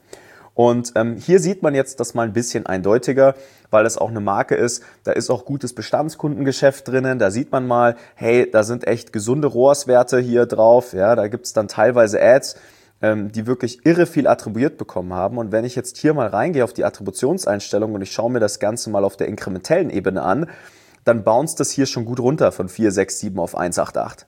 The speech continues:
ja, von, äh, drei zwei neun auf zwei zwei eins. Und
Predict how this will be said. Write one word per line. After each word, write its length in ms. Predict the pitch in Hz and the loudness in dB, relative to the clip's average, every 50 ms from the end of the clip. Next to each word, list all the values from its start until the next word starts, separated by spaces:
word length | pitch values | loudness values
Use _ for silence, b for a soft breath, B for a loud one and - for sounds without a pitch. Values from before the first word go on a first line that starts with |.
| _ _ | _ _
ja, 300 | 82 82 92 117 127 123 B B B B B B B | 0 4 4 4 4 2 B B B B B B B
von, 440 | - - - 120 117 117 117 117 120 | -20 -2 2 4 4 4 4 0 -6
äh, 300 | - - 104 104 104 101 | 0 2 4 4 4 2
drei 300 | 101 - - 101 104 107 | 0 0 2 2 2 2
zwei 260 | - - - 104 101 | 0 0 0 2 2
neun 240 | 101 98 98 98 92 | 2 0 0 0 -2
auf 100 | 90 - | -6 -6
zwei 280 | - - - 82 82 | -14 -4 -2 -2 -2
zwei 280 | - - - 85 92 98 | -2 -6 -10 -10 -10 -10
eins. 320 | 98 - 95 - - - B B B B B B B B | -10 -12 -12 -14 -16 -20 B B B B B B B B
Und 300 | - 120 120 117 - | -2 0 0 -2 -6